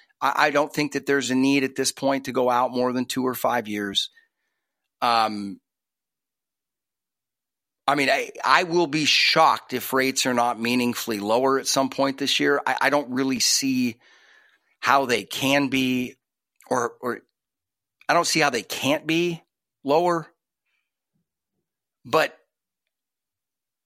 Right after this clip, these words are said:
I, you got, there's just nothing given in this environment. There's just nothing given. There's just nothing you can hang your hat on. I, the, the crosswinds and the, and the conflicting messages and signals,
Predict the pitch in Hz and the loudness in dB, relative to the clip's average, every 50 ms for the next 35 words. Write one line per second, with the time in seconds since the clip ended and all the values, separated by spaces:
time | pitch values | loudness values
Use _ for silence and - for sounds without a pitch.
0 | _ _ _ _ _ - 131 147 - 143 139 151 - 151 143 147 - 147 123 156 | _ _ _ _ _ -4 -4 -4 -2 -4 -6 -2 2 2 2 2 0 -4 -10 -10
1 | 151 156 151 156 147 - - - 185 156 - - 143 151 147 143 - - 127 117 | -6 -4 -2 -2 -2 0 0 0 2 0 0 0 2 0 0 -2 -2 -4 -4 -4
2 | 98 101 113 101 104 107 104 98 95 92 90 - - 98 87 90 90 87 85 80 | -2 -4 -6 -4 -4 -6 -6 -6 -6 -4 -4 -4 -4 -6 -8 -6 -6 -6 -6 -8
3 | 78 80 82 _ _ - 131 131 117 - 185 175 151 - - 139 135 139 147 147 | -10 -12 -16 _ _ -6 -4 -2 0 0 2 2 2 2 2 4 4 4 4 2
4 | 139 - 131 120 107 98 98 98 92 85 76 - - _ _ _ _ _ _ _ | 2 0 -2 -4 -2 -4 -6 -8 -8 -10 -14 -16 -18 _ _ _ _ _ _ _
5 | _ _ _ _ _ _ _ _ _ _ _ _ _ _ _ - _ _ _ _ | _ _ _ _ _ _ _ _ _ _ _ _ _ _ _ -20 _ _ _ _
6 | _ _ _ _ _ _ _ _ _ _ _ _ _ _ _ _ _ _ _ _ | _ _ _ _ _ _ _ _ _ _ _ _ _ _ _ _ _ _ _ _
7 | _ _ _ _ - 143 160 147 131 143 - - 160 170 175 170 - 160 151 147 | _ _ _ _ -4 -2 -2 0 0 0 0 2 4 2 2 2 0 0 2 2
8 | 143 139 - 135 127 127 131 131 131 127 123 117 117 120 123 120 120 117 107 107 | 0 0 -2 -4 -2 0 0 0 0 0 0 0 2 2 2 2 2 0 -2 -2
9 | 107 104 - 139 156 - - 131 143 - - - _ - 139 - - - 139 - | -6 -4 -2 -2 -4 -4 -6 -8 -8 -8 -8 -20 _ -18 -16 -14 -8 -6 -6 -6
10 | - - - 160 160 165 160 - - 160 160 151 151 147 147 143 127 - - - | -4 -2 2 2 2 4 2 0 -2 -2 0 0 0 0 0 0 -2 -4 -4 -4
11 | 131 127 123 117 117 104 - - - 135 127 120 113 104 - - 120 107 - - | -4 -4 -2 -2 -2 -4 -6 -10 -8 -6 -6 -6 -6 -8 -8 -8 -8 -6 -6 -2
12 | - 170 160 - - 143 143 135 135 139 135 131 - 139 123 113 123 120 104 107 | 0 -2 -2 0 0 0 2 4 4 2 2 2 -2 -2 -4 -6 -6 -6 -6 -6
13 | 104 95 - - 151 135 127 135 131 123 113 - | -4 -2 -2 -2 -2 -2 -2 -2 -4 -2 -4 -6